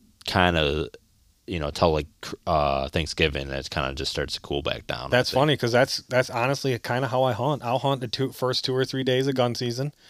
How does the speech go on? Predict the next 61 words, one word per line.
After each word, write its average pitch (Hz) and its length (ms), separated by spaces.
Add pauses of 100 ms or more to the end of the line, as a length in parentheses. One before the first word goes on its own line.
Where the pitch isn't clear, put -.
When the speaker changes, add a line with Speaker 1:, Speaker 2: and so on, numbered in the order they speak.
(140)
Speaker 2:
Uh, 143 120
you 170 120
know, 151 120
I 139 180
don't 127 200
discriminate. 113 500
I'll 117 100
use 107 220
a 104 40
gun. 107 240
I'm 113 100
not 208 80
Speaker 1:
Right, 139 160
Speaker 2:
too 120 60
Speaker 1:
yeah. 117 60
Speaker 2:
afraid 117 260
of 117 60
it, 123 80
but 143 100
I 151 100
do 139 120
like 135 160
to - 80
take 120 160
my 120 100
bow 113 240
out, 113 220 (340)
and 127 120
then 123 180 (160)
I'll, 139 280 (240)
I'll 139 120
peel 139 280
off 180 240
for - 80
a - 20
couple 104 260
weeks 104 380
Speaker 1:
Yeah. 98 300 (200)
Speaker 2:
and 117 80
let 120 140
everybody 131 340
else 147 220
get 123 140
out 117 180
there, 120 160
you 120 100
know, 117 100
and 110 100
still 123 200
kinda 113 220
pound, 120 380
you 117 60
know, 113 120
the 113 80
Orange 120 300
Army 139 240
kinda 120 200
pound 123 280
it 113 100
around, 131 320
and 113 100